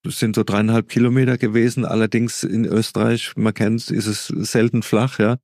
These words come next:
Also es ging immer schön hoch und runter und die Köpfe waren entsprechend rot,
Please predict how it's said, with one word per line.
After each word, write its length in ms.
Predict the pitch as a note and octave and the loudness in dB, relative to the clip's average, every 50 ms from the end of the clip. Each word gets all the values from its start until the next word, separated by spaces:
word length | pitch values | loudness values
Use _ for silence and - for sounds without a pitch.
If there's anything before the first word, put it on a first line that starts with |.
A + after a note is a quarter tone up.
| _ _ _ _ | _ _ _ _
Also 220 | - - A2 A2+ A2+ | -4 -2 0 0 0
es 100 | - - | 0 0
ging 160 | A#2+ A#2 A#2+ | 0 0 2
immer 220 | G#2 G#2+ A#2 A2+ | 2 2 0 0
schön 280 | A2 - A#2+ A2+ A2+ A2+ | 2 2 2 2 2 4
hoch 200 | A#2+ B2 A#2 - | 2 2 2 2
und 80 | A2 | 0
runter 420 | G2 F#2 A2 A#2 A#2+ B2+ C3+ B2 A2+ | 2 2 2 2 4 2 2 2 2
und 160 | A2+ A2 G2+ | 0 0 0
die 240 | A2+ G#2+ G#2+ G#2+ G2+ | 0 2 2 2 0
Köpfe 400 | - - - A2+ - - A#2 G2+ | -2 -2 -4 -2 -2 -2 -2 0
waren 220 | G#2+ A2 G#2+ G#2+ | 0 0 0 0
entsprechend 520 | G2 - G#2+ - - - G#2+ G#2+ A#2 G#2 - | -2 -4 -4 -4 -2 -2 -2 -2 -2 -2 0
rot, 280 | F#2+ G#2+ A#2+ D#3+ - | 2 4 4 2 0